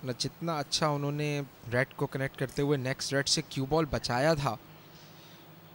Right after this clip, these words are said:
सारी परेशानी उन्हें उसकी थी। इस, अ, सिलसिले में शायद थोड़ा सा out of mind रहा उनसे कि जब cue ball down travel करेगा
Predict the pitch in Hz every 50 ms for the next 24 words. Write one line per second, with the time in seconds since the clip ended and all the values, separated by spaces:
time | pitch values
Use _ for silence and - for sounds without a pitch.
0 | - - - - 123 131 139 151 - - 135 123 123 - 139 135 143 160 175 175
1 | 165 156 156 151 143 - - - 147 135 147 147 147 143 135 - - - - -
2 | - 160 131 117 110 - - - - - - - - - 135 127 120 - - 143
3 | 147 143 143 131 - - 120 135 160 165 156 - 131 120 - - 151 147 151 156
4 | 143 - 151 143 135 131 127 - 135 135 127 127 123 127 127 131 127 127 123 131
5 | 127 127 123 117 - 135 139 - - - - - - - 127 120 123 120 - -
6 | - 131 123 131 135 135 131 127 120 113 - - - - - - - - - -
7 | - - - - - - - - - - - - - 120 120 117 123 135 139 139
8 | 131 - - - - - 127 120 123 123 123 120 - 131 123 135 139 123 120 107
9 | 113